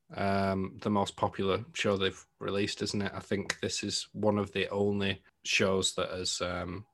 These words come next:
gone into the Nielsen ratings, I read, compared to Netflix. It's one of the only Amazon shows to do that, that is an original. So quite a landmark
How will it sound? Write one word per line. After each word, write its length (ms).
gone 180
into 240
the 120
Nielsen 540
ratings, 540
I 80
read, 300
compared 340
to 140
Netflix. 560
It's 140
one 100
of 80
the 80
only 220
Amazon 360
shows 340
to 120
do 180
that, 240
that 160
is 200
an 80
original. 480
So 340
quite 500
a 60
landmark 840